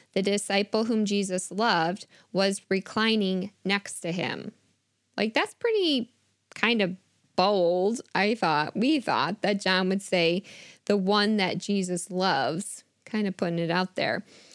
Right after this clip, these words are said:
Just thought, we just thought it was a little forward, but, <laughs> um, okay, John, you think an awful lot of yourself, the one that Jesus loves. But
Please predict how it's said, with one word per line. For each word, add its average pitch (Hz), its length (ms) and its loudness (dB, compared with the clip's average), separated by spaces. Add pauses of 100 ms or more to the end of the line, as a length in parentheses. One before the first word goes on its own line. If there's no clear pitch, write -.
(720)
Just - 140 -8
thought, 330 200 -4
we 392 120 -2
just 392 160 -6
thought 302 140 0
it - 20 2
was 240 140 0
a - 20 0
little 233 120 2
forward, 170 600 2 (120)
but, 208 240 4 (540)
<laughs> - 640 -16
um, 226 400 2 (160)
okay, 330 240 0
John, 220 300 2
you 247 80 0
think 269 200 0
an 269 100 0
awful 285 320 -2
lot 370 220 0
of 233 100 0
yourself, 202 460 0
the 185 120 -2
one 202 240 -2
that 339 180 -4
Jesus 359 440 -4
loves. 302 380 -2 (720)
But 311 220 2